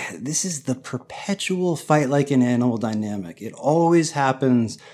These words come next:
when I think I'm just, like, on top of episode, you know, it's like I've climbed the episode mountain. It's always when I think that I just have so much material prepared that I could release at, like, you know, where, where I'm getting to the point where I'm just deliberately spacing it out.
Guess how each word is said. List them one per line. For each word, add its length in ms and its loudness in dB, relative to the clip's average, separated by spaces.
when 180 6
I 140 6
think 260 6
I'm 200 8
just, 260 0
like, 200 4
on 200 0
top 400 -2
of 220 -2
episode, 500 -2
you 100 6
know, 140 4
it's 120 -4
like 140 0
I've 160 -2
climbed 680 2
the 180 0
episode 560 4
mountain. 540 -2
It's 160 -12
always 680 4
when 520 2
I 80 0
think 240 4
that 160 2
I 100 4
just 240 2
have 300 -6
so 420 -2
much 300 0
material 640 2
prepared 680 0
that 340 2
I 140 2
could 200 2
release 680 4
at, 300 -4
like, 200 2
you 80 6
know, 160 8
where, 200 4
where 200 6
I'm 140 6
getting 280 6
to 100 -2
the 100 6
point 240 4
where 140 6
I'm 100 4
just 220 -2
deliberately 720 2
spacing 540 0
it 160 -2
out. 340 -4